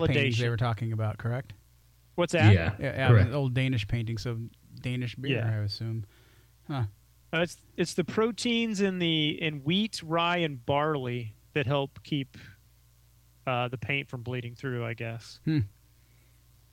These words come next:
Speaker 1: Well, I, 'cause I know,
Speaker 3: Ah, the,
Speaker 1: I know when you
Speaker 3: the
Speaker 1: paint,
Speaker 3: old
Speaker 1: there's,
Speaker 2: Makes sense.
Speaker 1: there's this
Speaker 3: The
Speaker 1: tu-,
Speaker 3: old
Speaker 1: stuff you buy in a tube that you spread all over your canvas before you paint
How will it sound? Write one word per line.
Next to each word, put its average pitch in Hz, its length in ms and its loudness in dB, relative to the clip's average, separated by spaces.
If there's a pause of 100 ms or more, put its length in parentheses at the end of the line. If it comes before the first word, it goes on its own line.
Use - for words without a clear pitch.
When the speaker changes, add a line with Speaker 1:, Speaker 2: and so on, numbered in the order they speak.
Speaker 1:
Well, 90 140 6
I, 110 120 12
'cause 185 160 10
I 190 80 10
know, 180 80 10 (120)
Speaker 3:
Ah, - 20 8
the, 135 220 8
Speaker 1:
I 180 120 4
know 208 160 8
when 208 140 6
you 170 80 6
Speaker 3:
the 139 60 6
Speaker 1:
paint, 135 200 10
Speaker 3:
old 127 60 0
Speaker 1:
there's, 165 100 4
Speaker 2:
Makes 147 160 4
sense. 147 380 -2
Speaker 1:
there's 156 240 2
this - 240 -2
Speaker 3:
The 131 100 6
Speaker 1:
tu-, 131 80 10
Speaker 3:
old 123 180 2
Speaker 1:
stuff 180 240 2
you 160 80 2
buy 156 140 4
in 143 80 2
a 127 40 -2
tube 170 240 4
that 139 60 2
you 123 140 2 (280)
spread - 320 -2
all 127 140 2
over 123 120 2
your 120 140 2
canvas 117 340 0
before 120 260 -4
you 110 100 -2
paint 117 320 -4